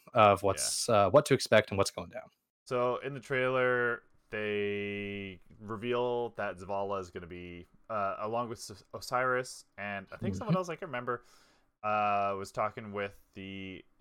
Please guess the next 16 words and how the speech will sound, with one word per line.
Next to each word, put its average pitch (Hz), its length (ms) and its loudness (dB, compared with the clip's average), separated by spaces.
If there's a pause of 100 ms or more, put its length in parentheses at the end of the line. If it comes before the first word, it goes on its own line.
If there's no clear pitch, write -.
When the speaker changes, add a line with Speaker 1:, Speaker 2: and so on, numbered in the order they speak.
(180)
Speaker 2:
the 92 180 -12
new 95 400 -8
arrivals 92 500 -4
to 92 100 -12
the 87 80 -10
solar 107 280 -8
system, 95 600 -12 (280)
Kyaddle, 95 540 -2 (160)
who 87 160 -12
is 85 140 -12
kinda 113 200 6
Speaker 1:
Mm-hmm. 135 220 8
Speaker 2:
leading 92 200 -6
the 87 100 -10
remnants 92 480 -10
of, 82 180 -12